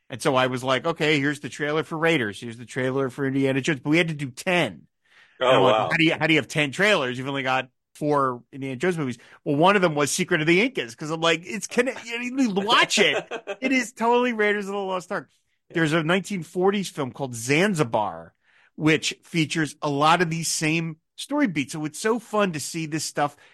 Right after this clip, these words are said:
Speaker 1: that's clearly percolating in their mind.
Speaker 2: Yeah.
Speaker 1: And it becomes this thing now that, that, you know, most people only kn-, think originated with Raiders of the Lost Ark. So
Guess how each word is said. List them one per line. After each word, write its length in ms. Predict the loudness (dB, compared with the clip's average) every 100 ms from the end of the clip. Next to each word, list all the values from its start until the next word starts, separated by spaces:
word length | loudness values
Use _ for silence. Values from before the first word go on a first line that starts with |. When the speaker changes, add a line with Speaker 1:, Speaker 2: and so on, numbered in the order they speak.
| _ -12
Speaker 1:
that's 180 | -10
clearly 400 | -12 2 4 6
percolating 680 | 4 0 -2 0 2 2 2
in 100 | 0
their 120 | 0
mind. 560 | 2 4 4 0 -8 -20 _ _ _ -6
Speaker 2:
Yeah. 180 | 0 0
Speaker 1:
And 100 | -2
it 40 |
becomes 440 | -6 -4 -4 -2 -2
this 220 | -2 -4
thing 420 | 2 4 4 2
now 280 | 0 -2 -2
that, 260 | -2 -4 -6
that, 220 | -10 -8
you 120 | -6
know, 80 | -4
most 320 | 2 2 2
people 460 | 0 0 2 0 -2
only 280 | -6 -2 -2
kn-, 160 | -4 0
think 240 | 0 0
originated 800 | 0 4 4 4 0 -4 -10 -20 _ _ _ _
with 280 | -2 -2 -2 _ _ _ -4
Raiders 260 | 0 0
of 20 | 0
the 60 |
Lost 260 | -2 -2 -4
Ark. 180 | -8 -6
So 280 | -6 -6